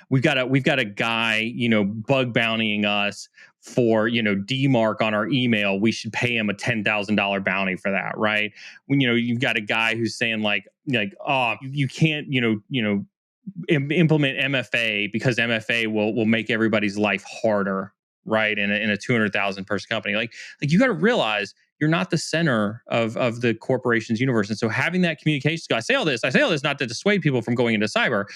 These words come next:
I say all this to say, this is why communication skills are important, is because you're gonna have to go into a, a, a contentiously, you know, you know, battle zone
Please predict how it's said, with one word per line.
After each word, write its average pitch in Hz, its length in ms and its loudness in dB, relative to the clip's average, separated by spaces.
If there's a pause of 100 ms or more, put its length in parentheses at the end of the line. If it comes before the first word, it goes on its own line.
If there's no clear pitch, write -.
(160)
I 139 80 -2
say 220 160 0
all 233 100 2
this 147 200 0
to - 100 -8
say, 104 420 -2 (200)
this 147 140 4
is 139 120 -2
why 151 260 4
communication 139 560 0
skills 127 260 0
are 127 80 0
important, 135 360 2
is 113 80 -2
because 123 200 0
you're 156 140 2
gonna 196 220 0
have 156 160 -2
to 151 80 -6
go 139 240 2
into 123 480 4 (360)
a, 131 480 -4 (100)
a, 156 40 2
a 135 160 -2
contentiously, 139 1040 0 (320)
you 139 140 -2
know, 113 320 2
you 127 120 2
know, 110 60 2
battle 139 400 0
zone 110 580 0